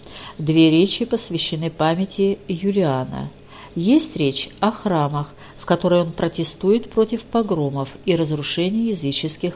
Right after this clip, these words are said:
храмов, обвиняя монахов в невежестве и фанатизме. Кроме этого, от Либания сохранилась огромная переписка, тысяча шестьсот семь писем. Либаний имел большой круг друзей как среди язычников,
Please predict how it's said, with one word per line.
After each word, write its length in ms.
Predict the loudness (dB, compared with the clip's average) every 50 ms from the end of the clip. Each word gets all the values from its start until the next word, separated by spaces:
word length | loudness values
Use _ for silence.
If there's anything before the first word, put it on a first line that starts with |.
| -4 -4
храмов, 380 | -2 0 0 -2 -2 -6 -8 -10 -14 -18 -20 -16 -4
обвиняя 800 | 0 2 2 2 2 0 0 0 2 2 4 4 2 2 0 -4 -6
монахов 640 | -6 -4 -4 -2 0 0 0 0 0 -4 -6 -8 -8 -10 -18 -20 -8 -4
в 140 | -2 0 0
невежестве 840 | 0 0 -2 0 0 0 2 0 0 -4 -6 -6 -6 -4 -4 -4 -6 -6
и 220 | -4 -2 -2 -4 -4 -8 -6 -4
фанатизме. 800 | -4 -2 -4 -4 -6 -6 -8 -8 -8 -8 -10 -10 -10 -10 -10 -12 -16 -20 -20 -20 -20 -20 -18 -16 -16 -16 -16 -8 -2
Кроме 500 | 2 4 6 6 6 6 6 6 6 6
этого, 460 | 4 4 2 2 2 2 0 0 -2 0
от 220 | 2 2 2 2
Либания 720 | 2 0 2 2 4 2 2 2 2 -2 -2 -4 -4 -6 -8 -12 -16 -20 -16 -4
сохранилась 720 | 0 2 2 4 4 4 4 4 4 4 2 0 0 -2 0
огромная 600 | 2 2 4 4 4 4 2 0 0 0 0 0
переписка, 880 | 0 0 0 0 -2 -2 0 0 0 0 -2 -6 -4 -2 0 0 0 -2 -4 -4 -4
тысяча 420 | -2 -2 -2 -4 -6 -6 -4 -4
шестьсот 460 | -4 -4 -6 -8 -6 -6 -6 -6 -6
семь 280 | -6 -4 -4 -4 -4 -4
писем. 600 | -8 -8 -8 -8 -8 -8 -8 -10 -10 -10 -10 -12 -14 -16 -20 -20 -18 -18 -16 -10 -4
Либаний 580 | 2 4 4 4 6 4 4 4 4 0 -2 -2
имел 320 | -2 -2 -2 0 0 0 0
большой 580 | 0 0 0 0 0 -2 -2 0 0 0 0
круг 280 | 0 0 -2 -2 -2 -2
друзей 400 | -4 -2 -2 -2 0 0 0 0
как 200 | 0 -2 -6 -8
среди 400 | -8 -6 -4 -4 -2 -2 -2 -2
язычников, 720 | -4 -2 -2 -2 0 0 -2 -2 -2 -4 -2 0 -2 -2